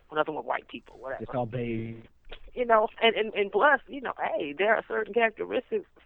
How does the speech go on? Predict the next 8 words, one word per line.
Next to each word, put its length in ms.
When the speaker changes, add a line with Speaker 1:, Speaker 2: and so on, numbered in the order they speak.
Speaker 1:
certain 220
characteristics 720
that 120
other 160
races 340
have 240
that 120
I 80